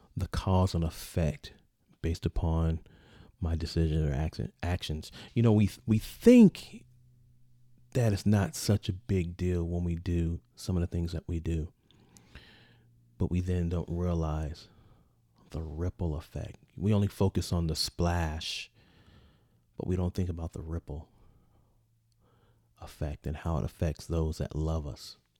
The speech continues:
those that care for us, maybe even some of the friendships that you've built through, uh,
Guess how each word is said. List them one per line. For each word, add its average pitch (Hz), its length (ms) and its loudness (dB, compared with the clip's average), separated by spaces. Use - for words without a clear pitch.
those 92 260 6
that - 160 2
care 85 280 4
for - 180 -6
us, - 280 -14
maybe 95 200 6
even 92 180 4
some 90 180 2
of 82 60 4
the 82 60 2
friendships - 760 2
that - 220 -4
you've 85 240 -8
built 78 220 0
through, 85 380 0
uh, 82 400 -2